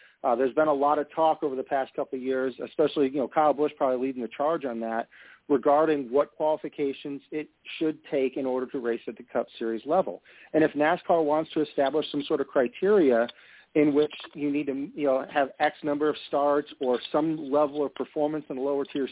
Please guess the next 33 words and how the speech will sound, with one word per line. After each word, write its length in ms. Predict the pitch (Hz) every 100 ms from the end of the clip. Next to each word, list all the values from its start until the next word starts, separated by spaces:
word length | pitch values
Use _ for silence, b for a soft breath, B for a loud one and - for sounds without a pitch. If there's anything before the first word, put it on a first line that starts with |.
| -
series, 320 | 220 190 139 B B B B 175
I'm 200 | 233 240
all 280 | 190 180 - -
for 200 | 170 135
that. 220 | 107 95
I 120 | 143
think 220 | 139 165 160
that'd 200 | 151 151
be 100 | 147
a 60 |
good 220 | 113 151 -
step 200 | - 151
in 80 | 147
the 80 | 127
right 240 | 135 131
direction. 500 | 123 143 185 - 113 b b b
However, 720 | - 160 156 208 226 139 127 - b b -
that 200 | 175 202
needs 180 | 226 -
to 80 |
be 140 | 202 185
something 360 | 190 175 180 165
that's 160 | 143 - _
abundantly 600 | 151 117 139 180 214 190
clear 300 | 170 - 175
to 120 | 147 143
anybody 440 | 147 160 160 160
who 120 | 143
wants 400 | 120 120 139 160 -
to 100 | 165
enter 220 | 156 147
a 40 | 123
Cup 220 | -